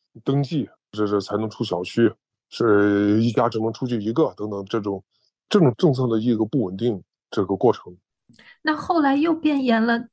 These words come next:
Speaker 2: 最终到什么时候才彻底的松开了？
Speaker 1: 感谢白纸革命，就是白纸革命，然后呢，乌鲁木齐死了二十多人之后，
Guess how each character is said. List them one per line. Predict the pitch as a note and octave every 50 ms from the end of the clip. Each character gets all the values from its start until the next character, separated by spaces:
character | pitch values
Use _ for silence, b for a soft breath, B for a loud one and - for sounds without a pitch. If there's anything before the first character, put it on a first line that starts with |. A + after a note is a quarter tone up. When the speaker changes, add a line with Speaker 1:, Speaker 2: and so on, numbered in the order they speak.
| _
Speaker 2:
最 | - - E4+ E4 D#4+
终 | - D4+ D#4 D#4 D#4+
到 | D#4+ D4 C4+
什 | B3 - A3+
么 | A3 A3 A#3
时 | - A#3+
候 | A#3 A3+ A3+
才 | A3 - - - G3+ G#3 G#3+ G#3+ G#3+ - - _ _ _
彻 | - - C#4 C4+
底 | A3 - G3+
的 | G3+ G3+
松 | G3+ - - A3+ A3 A3+ A3
开 | - - A3 G#3+ G#3
了？ | G3+ G3+ - - _ _ _ _ _ _ _ _ _ _ _ _ _ _
Speaker 1:
感 | - G#2 G2
谢 | F#2+ - B2+
白 | G#2 F#2+ F#2+ G2
纸 | F#2 G2+
革 | F#2 - F2+ F2+
命， | G2+ F#2+ F2 F2 _ _ _ _ _ _ _ _
就 | - - B2
是 | G#2 - G#2+ G2+ F#2+ F#2 F#2 - _ _ _ _
白 | - F#2 G2
纸 | G2+ G2+ G2
革 | F2+ - F#2 F#2
命， | G2 G2+ G2 F#2 F#2 _ _ _ _ _ _ _ _ _
然 | G2 F2+
后 | F2+ F#2+ G2 G2+
呢， | G2 F#2+ F#2 F2+
乌 | F2+ F#2 G2+ G#2+
鲁 | G#2
木 | G2 G2
齐 | F#2+ - - G2 F#2 F#2+ G2 G2+ - _ _ _ _ _ -
死 | - - - - F#2
了 | F2 F#2+ G2+
二 | A2+ G2+ G#2
十 |
多 | F#2 G#2 G2 F#2 F2+
人 | F2+ F#2 F#2
之 | - G2+
后， | - - F#2+ F2